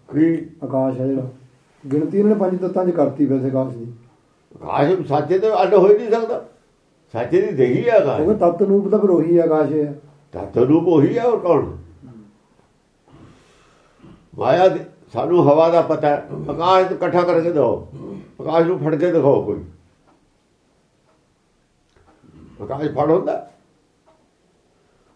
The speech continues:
Speaker 1: ਮੁੱਠੀ ਮੀਚ ਲਓ, ਆਕਾਸ਼ ਬਾਹਰ ਨਿਕਲ ਜਾਂਦਾ, ਮੁੱਠੀ ਇਕੱਠੀ ਹੋ ਜਾਂਦੀ ਹੈ। ਇਹ ਉਹਦੀ ਦੇਹੀ ਹੈ ਸਾਚੇ ਦੀ,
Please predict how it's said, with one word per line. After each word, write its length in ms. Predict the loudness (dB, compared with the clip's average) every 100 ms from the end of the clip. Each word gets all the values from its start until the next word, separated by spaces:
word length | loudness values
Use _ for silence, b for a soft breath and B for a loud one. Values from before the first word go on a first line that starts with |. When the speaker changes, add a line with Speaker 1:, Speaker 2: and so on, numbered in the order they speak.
| -14
Speaker 1:
ਮੁੱਠੀ 220 | -2 -2
ਮੀਚ 180 | 0 -2
ਲਓ, 200 | 0 0
ਆਕਾਸ਼ 340 | 2 2 2
ਬਾਹਰ 200 | 2 0
ਨਿਕਲ 260 | 0 -2 0
ਜਾਂਦਾ, 200 | 0 0
ਮੁੱਠੀ 260 | -2 -2
ਇਕੱਠੀ 300 | -2 -2 -2
ਹੋ 60 | -4
ਜਾਂਦੀ 340 | -2 -4 -6
ਹੈ। 40 | -10 -12 -20 _ _ _ _ _ _ _ _ _ _ _ _ _ _ _ _ _ _ _ _ _ _ _ _ _ _ _ _ _ _ _ _ _ _
ਇਹ 60 | 0
ਉਹਦੀ 200 | 0 0
ਦੇਹੀ 360 | 4 6 6
ਹੈ 100 | 4
ਸਾਚੇ 380 | 2 2 2 0
ਦੀ, 280 | 0 -2 -6